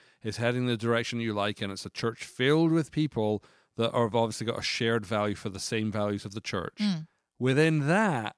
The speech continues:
Speaker 1: like, how do you find your tribe? This person asked this question. How do you combat cliques?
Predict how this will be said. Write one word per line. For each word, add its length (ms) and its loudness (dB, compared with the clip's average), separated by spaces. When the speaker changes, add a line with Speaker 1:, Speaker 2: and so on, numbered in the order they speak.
Speaker 1:
like, 200 -6
how 140 0
do 60 -4
you 60 -2
find 200 -4
your 60 -6
tribe? 280 -2
This 120 0
person 300 0
asked 160 -6
this 160 -4
question. 480 -6
How 380 4
do 120 4
you 200 4
combat 680 2
cliques? 800 -4